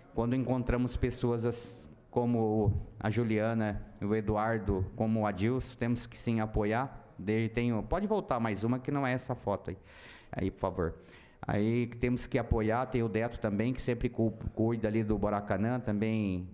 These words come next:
um sistema de drenagem tá sendo feito ali, então o nosso trabalho realmente não para e apoiando toda a população. E essa última foto, pode pôr? Estivemos ali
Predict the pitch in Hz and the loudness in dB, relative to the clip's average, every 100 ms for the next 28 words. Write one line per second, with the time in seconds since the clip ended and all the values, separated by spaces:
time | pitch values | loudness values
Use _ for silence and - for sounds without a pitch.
0 | - 98 98 110 - 113 107 104 107 107 | -4 -4 -2 -4 0 0 0 0 0 0
1 | 110 110 110 107 98 110 101 101 104 127 | 0 -2 0 0 0 0 0 0 0 0
2 | 123 131 131 127 131 117 113 123 120 139 | 0 -2 -2 -2 -2 0 0 2 2 2
3 | 127 123 120 123 127 110 107 120 117 117 | 0 0 0 0 0 0 0 0 -2 -2
4 | 117 113 123 113 117 113 117 113 120 117 | -2 0 0 2 0 0 -2 0 0 0
5 | 113 - 101 101 123 - 165 160 156 135 | 0 0 2 2 0 0 0 0 0 0
6 | - 131 - - 113 104 127 170 - - | 0 0 0 0 -2 -2 -2 -2 -6 -20
7 | - - - - - 110 120 123 117 117 | -20 -20 -20 -20 -4 0 2 2 2 2
8 | 120 104 | 2 0